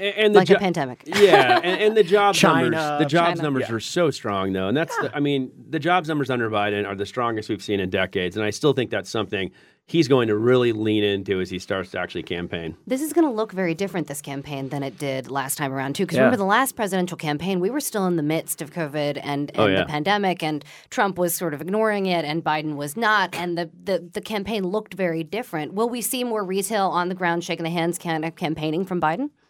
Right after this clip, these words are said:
Speaker 3: Oh, I absolutely believe so. Um, I, I don't, you know, we'll see how that transforms once the general election arrives. I don't think he'll do it during the primary. I think he's gonna run sort of a, a basement, you know,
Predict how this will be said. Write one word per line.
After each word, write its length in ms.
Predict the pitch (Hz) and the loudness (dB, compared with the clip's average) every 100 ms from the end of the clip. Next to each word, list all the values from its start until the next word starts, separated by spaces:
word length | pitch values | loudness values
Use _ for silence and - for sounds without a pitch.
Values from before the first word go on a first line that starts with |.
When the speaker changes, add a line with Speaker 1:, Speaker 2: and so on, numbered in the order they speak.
| 143 | 4
Speaker 3:
Oh, 180 | 135 | 6
I 240 | 131 123 123 113 | 4 2 0 -2
absolutely 600 | 139 135 - 123 120 107 113 | -2 0 -2 -2 -2 -2 -6
believe 340 | 110 117 113 | -6 -4 -4
so. 460 | - 113 110 110 - | -2 -2 -2 -8 0
Um, 360 | 139 131 123 - | 2 2 -2 -2
I, 100 | 143 147 | -2 0
I 80 | 151 | 0
don't, 340 | 131 170 160 - | 2 4 2 0
you 140 | - 139 | -6 -6
know, 80 | |
we'll 220 | 127 156 165 | 0 2 2
see 260 | - 180 | 2 2
how 180 | 147 143 | 4 4
that 260 | 135 127 - | 2 -2 -4
transforms 680 | - 127 110 143 135 123 | -6 -6 -6 -4 -4 -2
once 240 | 139 135 - | -4 -4 -4
the 100 | 123 | -8
general 440 | 113 127 131 117 | -4 -2 -2 -4
election 400 | 113 117 - 151 | -4 -4 -4 -2
arrives. 500 | 143 135 135 139 131 - - - - | 4 6 6 2 -2 -10 -20 -20 -2
I 140 | 151 165 | 2 4
don't 180 | 151 | 2
think 220 | 123 139 - | 0 -2 0
he'll 120 | 120 | -2
do 200 | 117 131 | 0 0
it 100 | 104 | 0
during 180 | 123 107 | -4 -8
the 60 | |
primary. 540 | 98 110 117 127 135 139 _ - - | -6 -4 -2 -2 -4 -6 _ -18 -4
I 100 | 127 | -2
think 240 | 143 135 | 0 0
he's 220 | 123 117 | -2 -4
gonna 200 | - 120 | -4 -4
run 320 | 117 117 120 117 | -4 -4 -4 -6
sort 260 | - 117 | -2 -2
of 120 | 113 | -2
a, 240 | 113 107 107 | -4 -4 -2
a 100 | - | 0
basement, 560 | 120 135 135 - 135 - - | 4 4 4 2 -2 -2 -2
you 100 | 131 | -2
know, 240 | 120 113 | -2 -4